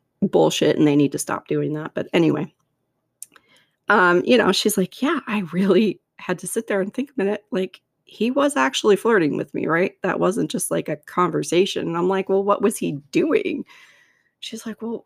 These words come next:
he was, you know, talking about something, and then he told me that we should go out and do it together." And I'm like, "Yeah, he just asked you out." <laughs> And she's like, "I thought so, but I wasn't sure."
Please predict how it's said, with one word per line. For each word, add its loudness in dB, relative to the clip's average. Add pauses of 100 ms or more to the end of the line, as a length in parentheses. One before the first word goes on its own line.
he -8
was, -6
you -4
know, -4
talking 0
about 2
something, 4
and 6
then 4
he 6
told 2
me 4
that 0
we 6
should 0
go 0
out -2
and 2
do 4
it 2
together." 4
And 6
I'm 4
like, 0 (200)
"Yeah, 4
he 2
just -6
asked -2
you 0
out." -2
<laughs> 2 (2000)
And -4
she's -2
like, -2 (400)
"I -2
thought 2
so, 4 (580)
but -2
I 6
wasn't 6
sure." -2